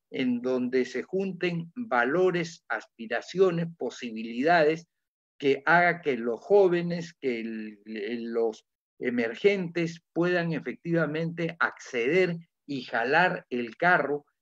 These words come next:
y jalar el, el, el, la carreta del Perú para que todos, eh, lleguemos a tener por lo menos, eh, niveles básicos de desarrollo.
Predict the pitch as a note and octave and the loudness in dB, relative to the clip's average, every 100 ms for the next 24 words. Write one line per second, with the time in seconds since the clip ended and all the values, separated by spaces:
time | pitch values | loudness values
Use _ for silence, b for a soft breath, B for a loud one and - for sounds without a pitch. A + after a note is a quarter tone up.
0 | _ B2+ B2 B2+ C#3 D#3+ E3+ - A#2+ B2 | _ -10 -2 0 4 4 2 -4 -6 -4
1 | A#2+ A#2 A#2+ B2 A#2+ A#2+ - A#2 A2+ A2+ | -6 -8 -8 -8 -6 -8 -8 -8 -4 -4
2 | A2+ A#2 D3+ F3 E3+ D3 G#2+ G#2+ A#2 A2 | -2 0 2 0 2 0 -2 -6 -6 -4
3 | A#2+ B2+ E3 E3+ - _ _ C3 A#2 A#2+ | -2 0 0 -4 -12 _ _ 0 0 -4
4 | A2+ D#3+ D#3+ D#3 C3 B2 C3 B2 A2+ A2 | -2 2 2 2 -2 -6 -4 -6 -6 -4
5 | B2 C3 D3+ D3 B2+ B2 A#2+ C3 C#3 C#3 | 0 0 0 -4 -8 -8 -6 -2 -2 -2
6 | B2+ A#2 B2+ C#3+ C#3 B2+ _ _ _ - | -4 -2 -4 -4 -4 -8 _ _ _ -12
7 | A2+ B2 B2+ E3+ E3 C3+ F3 E3+ C3 - | -4 0 2 4 2 2 0 0 -10 -8
8 | A#2+ - A#2+ A2 G#2 - A2 A#2 G2 | -8 -6 -4 -2 -4 -2 -2 0 -4